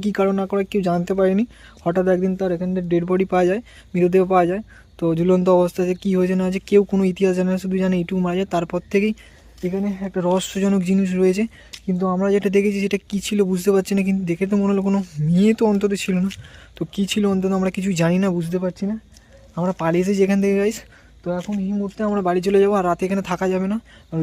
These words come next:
রিস্কি হয়ে যাবে। কী আছে না আছে বুঝতেই পারলাম না, কী ছিল না ছিল যে আমাদের সাথে হয়েছে, জীবনে কারোর সাথে যেন এরকম না ঘটে। তো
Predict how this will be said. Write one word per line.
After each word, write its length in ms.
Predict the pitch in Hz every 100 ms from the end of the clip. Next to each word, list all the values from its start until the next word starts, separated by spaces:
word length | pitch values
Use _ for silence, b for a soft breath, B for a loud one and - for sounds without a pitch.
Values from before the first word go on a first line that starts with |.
| 170
রিস্কি 240 | 185 -
হয়ে 100 | 202 196
যাবে। 140 | 190 226 _ _
কী 100 | - 196 180
আছে 140 | 190 196
না 40 | 196
আছে 100 | 196
বুঝতেই 280 | 170 160 208 202
পারলাম 200 | 190 196
না, 40 | 196
কী 80 | 202 180
ছিল 140 | - 196 196
না 60 | 185
ছিল 100 | 202 190
যে 60 | 185
আমাদের 220 | 185 190 190
সাথে 140 | 190 180
হয়েছে, 200 | 190 185
জীবনে 240 | 175 185 190 B B B B B B -
কারোর 200 | 196 208
সাথে 140 | 214 208
যেন 100 | 202 196
এরকম 200 | 190 185 190
না 60 | 190 175
ঘটে। 200 | 180 208 - - _ _ _ - - - _ - - - b b b -
তো 60 | -